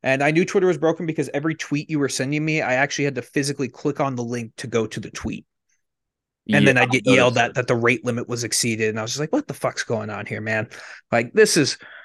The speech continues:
Speaker 1: this is where it sucks because Twitter is a dying social media thing, but, like, me and you love Twitter. Like,
Speaker 2: But
Speaker 1: Twitter is our jam.
Speaker 2: This, this is the one day of the year where you inarguably need it.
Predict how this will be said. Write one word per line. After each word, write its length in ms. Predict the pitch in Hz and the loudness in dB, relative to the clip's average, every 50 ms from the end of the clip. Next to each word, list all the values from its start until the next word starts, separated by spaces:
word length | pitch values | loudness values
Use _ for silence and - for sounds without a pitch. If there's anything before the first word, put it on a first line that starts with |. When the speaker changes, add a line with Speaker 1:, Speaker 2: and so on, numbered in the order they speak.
| _ _ _ _ _ - | _ _ _ _ _ 6
Speaker 1:
this 180 | 196 196 - | 8 8 8
is 120 | 208 180 160 | 6 6 8
where 140 | 180 170 | 8 8
it 100 | 160 160 | 8 6
sucks 400 | - - - 170 156 160 - - | 4 4 6 6 6 6 2 0
because 440 | - - 156 143 - 160 143 139 - | 0 2 2 2 4 2 0 0 -2
Twitter 340 | - - - 170 160 151 143 | -4 0 2 4 4 6 6
is 180 | 143 143 139 143 | 6 4 4 0
a 60 | 127 | -4
dying 420 | 120 123 120 120 127 127 127 127 | -2 -2 0 0 0 -2 -4 -4
social 340 | 120 - 139 127 120 - 131 | -6 -6 -6 -6 -4 -6 -6
media 320 | 117 117 123 131 139 147 | -4 -4 -2 -2 -2 -2
thing, 440 | 147 - 156 151 151 156 160 147 143 _ _ | 0 2 2 2 2 2 -2 -4 -8 _ _
but, 180 | 135 131 - | -4 -4 -2
like, 200 | - 135 120 110 | -4 -4 -6 -4
me 220 | 117 131 139 151 151 | -6 -4 -4 -2 -2
and 100 | 143 131 | -2 0
you 300 | 127 135 135 127 120 113 | 0 0 0 0 0 -2
love 360 | 107 113 117 113 113 110 - | -4 -4 -4 -4 -4 -6 -10
Twitter. 440 | - - - - - 123 - - - _ _ _ _ | -12 -12 -12 -12 -12 -14 -16 -16 -20 _ _ _ _
Like, 140 | - 123 110 | 0 2 2
Speaker 2:
But 100 | 127 139 | 2 2
Speaker 1:
Twitter 320 | - - 147 143 143 127 | 4 6 6 6 8 6
is 220 | 123 117 117 110 113 | 6 6 4 4 2
our 120 | 110 104 | 0 0
jam. 380 | 98 - 110 107 107 107 104 - - | 0 0 0 0 0 0 -4 0 0
Speaker 2:
This, 260 | 156 165 165 - - 123 | 0 0 0 -4 -6 0
this 240 | 113 147 147 - | 0 0 0 2
is 200 | 165 156 143 143 | 0 -2 -2 0
the 120 | - 139 120 | 2 2 2
one 600 | 113 98 87 92 107 123 131 139 143 139 139 127 | 2 2 0 2 2 2 2 2 2 0 0 0
day 220 | 123 120 107 101 | 0 0 0 0
of 180 | 95 92 90 85 | -2 -2 -2 -4
the 100 | 95 92 | -6 -6
year 260 | 90 90 92 92 85 | -4 -2 -2 -2 -2
where 180 | 82 82 92 95 | -2 -2 -2 -2
you 440 | 92 95 104 104 101 104 - - _ _ _ _ _ _ | 0 2 2 2 2 2 -2 -4 _ _ _ _ _ _
inarguably 1000 | 139 151 165 165 165 - 160 151 156 151 135 123 117 117 113 104 87 101 95 90 | 2 2 4 2 2 2 2 4 4 4 2 0 -2 -2 -2 -2 -2 -4 -4 -4
need 220 | 85 85 87 80 - | -4 -6 -6 -8 -8
it. 140 | - - | -12 -18